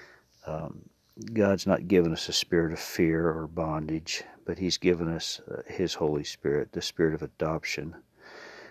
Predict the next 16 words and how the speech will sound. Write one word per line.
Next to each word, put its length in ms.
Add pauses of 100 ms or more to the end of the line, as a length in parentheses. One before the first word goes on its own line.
(140)
where 140
we 160
cry, 400 (100)
"Abba, 260
Father," 540
or 500
a 60
loving 460
Father, 560
or 500 (240)
"Big 220
Daddy," 420
if 180
you 120
would. 360 (800)
Uh, 300